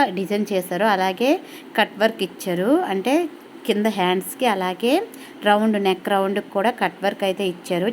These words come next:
చాలా గ్రాండ్గా ఉంటుంది లుక్. ఫోర్ థౌజండ్లో చాలా బాగా, చాలా నీట్గా ఫినిషింగ్ ఇచ్చి అయితే ఈ బ్లౌజ్ని రెడీ చేశారు. అలాగే ఇక్కడ కనిపిస్తుంది కదా, ఇది వచ్చేసి బ్యాక్ నెక్. నెక్ కూడా చాలా గ్రాండ్గా వర్క్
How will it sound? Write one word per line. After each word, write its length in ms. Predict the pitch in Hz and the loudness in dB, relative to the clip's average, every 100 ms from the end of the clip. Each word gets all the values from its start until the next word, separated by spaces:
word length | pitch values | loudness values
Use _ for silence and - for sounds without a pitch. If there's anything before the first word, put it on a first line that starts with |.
| - | -2
చాలా 320 | 196 185 202 226 196 | -2 2 2 0 2
గ్రాండ్గా 420 | 185 196 214 226 190 | 2 2 2 0 0
ఉంటుంది 340 | 185 175 175 185 | 0 0 0 0
లుక్. 280 | 170 - 180 247 370 - - - - | -2 -2 0 2 0 -4 -20 -10 0
ఫోర్ 220 | 214 214 220 | 0 2 2
థౌజండ్లో 480 | 208 226 226 233 240 214 | 2 2 0 0 0 0
చాలా 300 | 190 196 226 208 | 2 2 2 2
బాగా, 240 | 196 208 226 214 | 2 2 -4 0
చాలా 280 | 190 208 226 | 0 2 2
నీట్గా 340 | 202 202 208 220 220 | 0 -2 -2 -4 -2
ఫినిషింగ్ 440 | 202 196 208 202 | -4 -4 -4 -4
ఇచ్చి 160 | 196 - | -6 -4
అయితే 180 | 185 233 233 | -2 0 0
ఈ 20 | 185 | 0
బ్లౌజ్ని 440 | 180 175 196 262 381 - - - | 0 0 0 2 2 -2 -14 -2
రెడీ 180 | 185 190 185 | 0 0 -2
చేశారు. 440 | 175 175 165 175 285 392 - - - - - - - - - 208 | -4 -2 -2 2 2 0 -8 -20 -20 -20 -20 -20 -20 -20 -4 0
అలాగే 280 | 226 233 277 | 0 2 0
ఇక్కడ 160 | - 208 202 | 0 -2 0
కనిపిస్తుంది 440 | 196 208 - 185 175 | 0 -2 -4 -4 -2
కదా, 100 | 202 | 0
ఇది 80 | 214 | 0
వచ్చేసి 300 | 180 185 269 202 | 0 -2 -2 2
బ్యాక్ 240 | 185 185 196 | 2 0 0
నెక్. 240 | 185 - 240 277 202 | -2 -2 0 2 2
నెక్ 200 | 175 202 - | -2 -6 -2
కూడా 160 | 202 220 202 | -2 -2 -2
చాలా 280 | 175 185 202 | -2 0 -2
గ్రాండ్గా 380 | 196 196 190 208 185 | 0 0 0 0 -2
వర్క్ 180 | 175 | -4